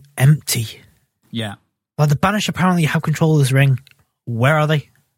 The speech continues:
Speaker 2: Yeah. They don't seem to
Speaker 1: Like,
Speaker 2: have
Speaker 1: at, like, at, at first it was good 'cause you saw patrols and saw this, that, the other, but you couldn't sneak up on them.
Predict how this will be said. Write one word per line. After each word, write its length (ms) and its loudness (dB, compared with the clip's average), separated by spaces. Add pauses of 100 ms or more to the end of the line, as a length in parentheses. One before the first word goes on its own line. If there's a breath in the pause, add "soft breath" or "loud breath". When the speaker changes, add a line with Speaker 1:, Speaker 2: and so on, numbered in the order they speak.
(400)
Speaker 2:
Yeah. 240 -8 (680)
They 80 -8
don't 160 -8
seem 180 -8
to 80 -10
Speaker 1:
Like, 120 0
Speaker 2:
have 280 -6
Speaker 1:
at, 80 -20
like, 180 0
at, 240 -6
at 180 -8
first 300 -2
it 60 -2
was 100 -4
good 340 -2
'cause 140 -4
you 120 -2
saw 200 0
patrols 720 0
and 100 -6
saw 120 -10
this, 180 -2
that, 100 -2
the 140 0
other, 360 4 (920 soft breath)
but 200 0 (680)
you 140 -2
couldn't 320 -4
sneak 360 0
up 160 -4
on 100 -2
them. 220 -10